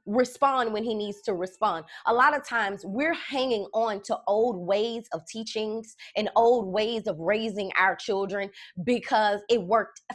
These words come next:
for that time. We're in a different time. My son is able to express himself to me because he's a person who has feelings, who has emotions, who has thoughts and concerns. So if I allow him to say, "Hey, Mom, um, I heard what you said,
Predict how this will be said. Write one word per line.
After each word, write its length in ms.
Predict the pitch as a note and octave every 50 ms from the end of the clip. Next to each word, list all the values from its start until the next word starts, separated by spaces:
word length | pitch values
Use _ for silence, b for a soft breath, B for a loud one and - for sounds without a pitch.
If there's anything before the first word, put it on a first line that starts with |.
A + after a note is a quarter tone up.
| -
for 220 | - B3 A3+ G#3+ F3+
that 220 | G3+ F#3 D#3+ - -
time. 460 | - A3+ G#3+ E3 C3+ B2+ G2+ G#2+ B2 b b b b b
We're 160 | G#3+ C#4 D#4
in 80 | E4+ D#4
a 100 | C4 G3+
different 340 | A#3+ A#3+ - - F3 E3 -
time. 540 | - - B3+ B3 G#3+ E3+ C3+ B2+ C3 B2+ B B B B B
My 220 | G3 A#3 C4 E4 E4+
son 340 | - - C4+ B3 G#3+ G#3
is 140 | G3 G3 - - -
able 240 | A3 G#3+ G#3 G#3 G3+
to 140 | - A#3+
express 440 | F#3 - - _ - D4+ F#4 - -
himself 400 | C4 G3 F#3 - - F#3 D#3+ - - - -
to 60 | F3
me 200 | E3 C3+ B2 B2+ B B B B -
because 400 | G3+ B3+ - - - A3 G#3+ A3 - -
he's 220 | D4+ C#4+ C4+ A3+
a 100 | A3+ F#3+ - - -
person 480 | - F3+ E3+ - - G3 D#3 D3 C#3+ -
who 100 | B3 A#3
has 180 | A3+ G#3 F#3+ F#3+ - _
feelings, 420 | - B3 A#3+ F#3+ F3 D#3+ D#3 D3+ -
who 100 | B3+ A#3
has 220 | A#3 G#3 G3 -
emotions, 600 | F#3 F3+ F#3 G3 G#3 F3+ F#3 - - E3 E3 E3 - B B B B
who 120 | B3+ C4 B3
has 180 | A3+ G#3 G3+ - - -
thoughts 260 | A3 F#3+ - - -
and 140 | G3+ F3+ -
concerns. 680 | - E3+ D#3 - - A3+ F#3+ D3+ C3 C3+ B2+ - _ B B B B _
So 160 | C#4+ A#3+ A#3
if 80 | A#3 A#3+
I 200 | A#3+ A#3+ A#3+ A3+
allow 340 | G#3 F#3+ G3+ G#3+ A#3 B3+ B3+
him 220 | A#3+ B3 A3 G#3 G#3
to 80 | G#3+ G#3+
say, 220 | G#3+ A#3 G#3 G3+
"Hey, 160 | A3 A#3+ G#3+
Mom, 400 | A3 A3 G#3 F#3+ E3+ D#3 D3+ D#3+ B B B B B _
um, 200 | - A3 G#3+ G#3 - -
I 140 | G#3+ G#3+
heard 340 | G#3 B3 B3 B3+ C4+ C4+ G#3+
what 180 | G#3+ A3 A3 -
you 100 | G3+ G3+
said, 440 | - - G#3+ G3+ F3+ E3+ E3 D#3